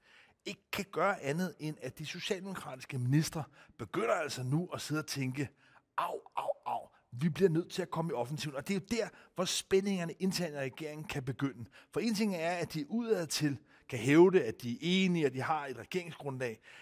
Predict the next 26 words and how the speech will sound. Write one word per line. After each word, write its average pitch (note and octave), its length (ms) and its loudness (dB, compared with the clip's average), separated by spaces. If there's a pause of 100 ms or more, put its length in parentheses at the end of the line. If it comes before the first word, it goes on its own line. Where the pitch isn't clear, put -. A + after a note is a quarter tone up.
(160)
Men D3+ 140 -8
når F3+ 60 -6
Socialdemokratiet G#3+ 880 -2
synker F3+ 360 -8
så - 180 -6
meget, C#3+ 360 -2 (320)
ja, - 40 -6
så - 120 -2
begynder G#3+ 420 -4
der F#3+ 80 -2
altså C#3+ 280 -4
at C3 100 -4
være C3+ 160 0
ministre, D3+ 500 2
så D3+ 100 -8
begynder E3+ 200 -4
der G3 40 0
at G3 40 0
være F3 100 -2
folk F3+ 160 -2
i - 20 -12
Socialdemokratiet, D#3 520 -6
som D3 240 -8
gerne E3 240 -2
vil E3+ 80 -2
have, D#3+ 220 -4